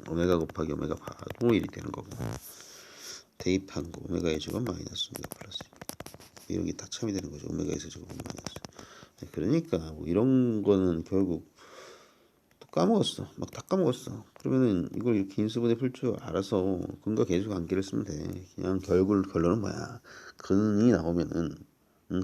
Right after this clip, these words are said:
근이 나오면은 더 중요한 건 뭐냐면은, 이걸 뭐 기억하는 것도 중요하지만 더 중요한 거는 근의 스토리가 나오면은 대입한 게 참이다와 근과 계수의 관계를 떠올리면 돼.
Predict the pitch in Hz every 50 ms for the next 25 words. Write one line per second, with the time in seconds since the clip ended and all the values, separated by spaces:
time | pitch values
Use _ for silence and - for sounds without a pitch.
0 | 92 - - 87 98 104 92 85 76 73 73 - - 85 98 90 76 - - -
1 | - - 98 95 - - 95 90 90 90 90 87 90 87 78 80 80 80 85 82
2 | 80 76 82 92 82 - - - - - - - - _ _ - 95 95 101 101
3 | 95 90 90 85 85 80 71 - - 98 95 - 107 95 95 92 - - 87 85
4 | 87 90 101 104 98 90 87 92 87 90 - 87 85 - - 98 95 92 92 92
5 | 82 76 78 90 98 90 73 71 - - - _ - - _ _ _ _ _ -
6 | - _ _ _ _ _ _ _ _ _ _ _ _ _ _ _ _ _ _ -
7 | - 113 143 175 175 165 147 147 147 - - _ _ 120 127 131 - - - -
8 | 165 190 180 95 87 85 85 82 82 82 101 113 101 85 87 - 92 101 117 -
9 | 135 120 110 113 110 - - 123 123 120 113 98 82 82 92 95 87 78 - -
10 | 92 101 104 101 107 101 - - 76 80 - 92 98 95 85 82 87 92 92 92
11 | 95 95 92 87 90 98 - 85